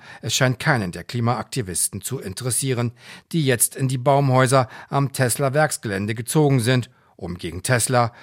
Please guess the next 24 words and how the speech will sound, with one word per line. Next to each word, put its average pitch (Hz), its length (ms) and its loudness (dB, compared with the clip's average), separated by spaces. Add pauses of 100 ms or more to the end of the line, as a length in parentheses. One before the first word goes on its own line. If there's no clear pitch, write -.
(160)
und 139 200 -2
die 156 80 0
Elektromobilität 139 1040 0
an 139 180 -2
sich 107 340 -4 (140)
mobil 143 360 -2
zu - 140 -4
machen. - 400 -8 (440)
Der 180 180 2
Aufschrei 143 500 2
hält 90 360 -10
sich - 300 -8
in 123 160 -2
Grenzen. 90 540 -6 (580)
Ebenfalls 127 580 0
hat 127 180 -2
man 131 160 -2
auch 110 140 -4
noch 127 140 0
keine 120 280 0
Klimaaktivisten 123 1040 -2
in 143 160 -4
Zwickau 131 400 2
gesehen, 127 400 0